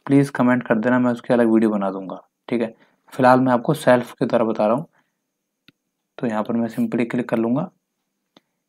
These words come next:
इसके बाद हमें यहाँ डालना है मोबाइल नंबर। मोबाइल नंबर आप कोई भी डाल सकते हो, चाहे आधार कार्ड से लिंक हो या ना हो,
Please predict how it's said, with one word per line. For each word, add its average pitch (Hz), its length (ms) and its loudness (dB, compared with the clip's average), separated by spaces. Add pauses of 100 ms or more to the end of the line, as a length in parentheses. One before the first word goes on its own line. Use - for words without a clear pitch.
इसके 139 260 0
बाद 160 200 8
हमें 143 200 2
यहाँ 135 160 2
डालना 123 260 4
है 131 120 -2
मोबाइल 110 300 2
नंबर। 95 320 -4 (520)
मोबाइल 139 240 8
नंबर 151 240 6
आप 151 180 4
कोई 143 160 8
भी 139 100 8
डाल 135 160 6
सकते 135 240 -6
हो, 139 120 0
चाहे 127 240 -2
आधार 113 300 2
कार्ड 117 200 2
से 123 220 0
लिंक 120 280 0
हो 123 220 -2
या 120 160 -2
ना 104 160 -2
हो, 98 300 -8